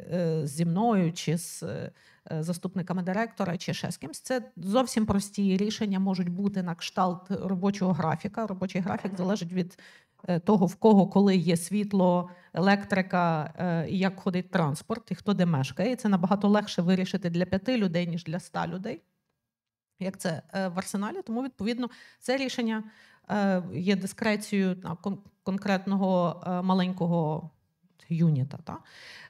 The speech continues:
Е, але це, таких рішень є багато, я просто тільки одне з них наводжу, яке легко зрозуміти. Е,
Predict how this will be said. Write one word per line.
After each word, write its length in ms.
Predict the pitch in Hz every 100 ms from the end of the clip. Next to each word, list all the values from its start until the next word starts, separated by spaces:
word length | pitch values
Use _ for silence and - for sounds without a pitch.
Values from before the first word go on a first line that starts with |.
| _ 170
Е, 300 | 180 170 -
але 140 | 247
це, 240 | 247 285 220 - 180 185
таких 240 | 269 269
рішень 240 | 247 254 247
є 80 | 240
багато, 320 | 214 160 185
я 80 | 185
просто 260 | 190 -
тільки 280 | 202 202 202
одне 260 | 196 185 185
з 80 |
них 200 | 190 -
наводжу, 280 | 208 214 185
яке 140 | 175 175
легко 260 | 175 190
зрозуміти. 480 | 170 175 180 - - _ - - - - -
Е, 240 | 202 190